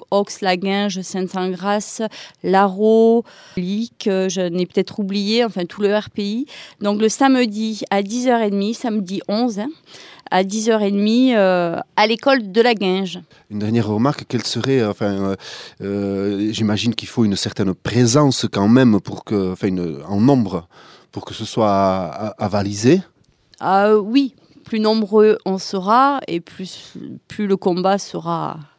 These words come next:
Speaker 1: voilà, on, on y arrivera, je pense, et j'espère. Pour nos écoles, j'espère.
Speaker 2: Il faut que ça se fasse vite, il y a un délai ?
Speaker 1: Ah oui, oui, oui, en fait, la commission, euh, se, euh, se représente le treize février, donc, euh, à Pau.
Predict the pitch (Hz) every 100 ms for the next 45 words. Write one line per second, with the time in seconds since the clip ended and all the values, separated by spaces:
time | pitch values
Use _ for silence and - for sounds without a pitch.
0 | _ - - - - - - - 175 196
1 | 160 165 - 175 214 220 277 185 165 180
2 | 180 185 180 240 226 185 - 175 180 196
3 | 240 - 160 160 175 _ - _ _ -
4 | 220 220 214 208 240 254 220 208 - 165
5 | 185 _ _ _ _ - 131 - 117 -
6 | - 104 104 170 220 165 107 107 107 113
7 | 196 - 196 208 262 _ - - - 240
8 | 254 262 208 208 240 214 208 208 208 -
9 | 220 214 202 180 175 170 175 175 - 190
10 | 180 175 170 175 175 - - - - -
11 | - - - 196 185 - 196 202 208 -
12 | 196 180 175 175 - 247 233 214 - 214
13 | 185 202 196 202 202 180 180 175 180 -
14 | 185 170 170 170 170 - 359